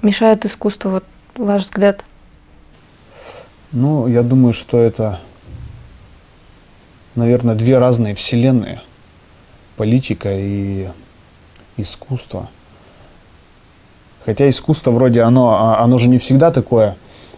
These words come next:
Speaker 2: а, искреннее и честное, и настоящее, да? Оно также и есть, ну, и просто бизнес-проекты и так далее. Но я думаю, что политика, как бы — это другой мир, который, м, наверное,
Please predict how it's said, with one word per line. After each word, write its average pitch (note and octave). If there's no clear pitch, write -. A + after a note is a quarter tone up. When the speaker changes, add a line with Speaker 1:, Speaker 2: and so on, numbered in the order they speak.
Speaker 2:
а, G#2
искреннее A2
и G2+
честное, B2
и -
настоящее, G#2+
да? A2
Оно G#2+
также G#2
и A2
есть, A2+
ну, G2
и -
просто G#2
бизнес-проекты G#2+
и -
так G2+
далее. G#2
Но A#2+
я E3
думаю, E3+
что D#3+
политика, C#3
как A#2
бы — A#2+
это A#2
другой B2
мир, E3+
который, A#2+
м, G#2+
наверное, A#2+